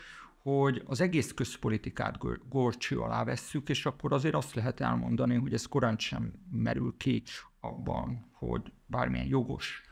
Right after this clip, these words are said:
követelés, törekvés, hogy a választások azok valóban helyben dőljenek el, és ne külföldi think tankek és különböző befolyásoló szervezetek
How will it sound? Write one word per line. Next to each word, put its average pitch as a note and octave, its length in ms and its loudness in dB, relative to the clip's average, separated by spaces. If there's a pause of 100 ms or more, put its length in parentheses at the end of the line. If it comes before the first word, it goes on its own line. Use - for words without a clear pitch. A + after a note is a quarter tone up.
(280)
követelés, - 640 0
törekvés, - 640 -2
hogy A#2+ 220 -2
a A#2 60 0
választások - 1040 -2 (360)
azok A#2+ 260 2
valóban B2+ 460 4
helyben - 420 -2
dőljenek B1+ 520 -2
el, C2+ 120 0
és - 220 -2
ne B2+ 280 4 (520)
külföldi A#2+ 500 2
think A#2+ 260 2
tankek - 640 -6
és - 200 -4
különböző B2 420 2
befolyásoló - 680 -2
szervezetek - 840 -4